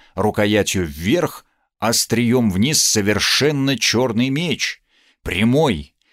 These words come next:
длинный, ширина лезвия в два пальца, ничем не примечательный, кроме странного цвета.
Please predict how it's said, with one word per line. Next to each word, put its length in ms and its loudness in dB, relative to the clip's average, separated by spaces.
длинный, 800 -2
ширина 440 0
лезвия 420 2
в 80 -4
два 220 0
пальца, 680 0
ничем 540 0
не 100 2
примечательный, 1000 0
кроме 420 -2
странного 680 0
цвета. 480 -6